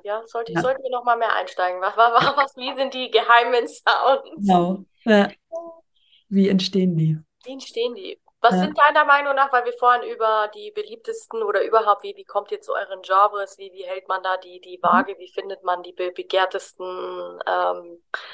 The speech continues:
Speaker 1: Audiogeschichten? Was sind die begehrtesten Fantasien bei euch? Also was hören die Männer am meisten?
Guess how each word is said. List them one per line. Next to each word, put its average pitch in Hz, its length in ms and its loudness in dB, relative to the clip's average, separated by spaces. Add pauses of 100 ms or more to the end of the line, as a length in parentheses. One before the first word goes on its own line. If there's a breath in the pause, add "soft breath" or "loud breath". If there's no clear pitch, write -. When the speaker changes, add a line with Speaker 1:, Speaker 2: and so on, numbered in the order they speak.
(100)
Speaker 1:
Audiogeschichten? 202 840 0
Was 190 140 4
sind 226 220 0
die 262 80 -4
begehrtesten 262 580 4
Fantasien 240 540 2
bei 247 160 6
euch? 247 240 4
Also 196 180 -8
was 190 180 -4
hören 202 180 4
die 196 80 -6
Männer 202 260 2
am 226 60 -2
meisten? 233 420 0